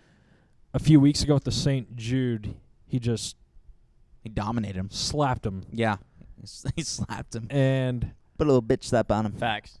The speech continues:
Speaker 1: I don't know. That's hard for me to pick him after that. But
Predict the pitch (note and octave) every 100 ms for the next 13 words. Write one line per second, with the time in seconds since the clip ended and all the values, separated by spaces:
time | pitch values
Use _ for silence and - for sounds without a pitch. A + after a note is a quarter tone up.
0 | - _ C3 D#3+ D#3 D3 D3 C#3+ C#3+ A#2+
1 | - - _ _ _ _ - _ _ -
2 | _ _ _ _ _ - _ - D3 -
3 | D3 C#3+ D3 C#3 B2 C3+ B2+ G#2 F#2+ G2
4 | F#2 - - _ _ _ _ _ - -
5 | C#3 C3+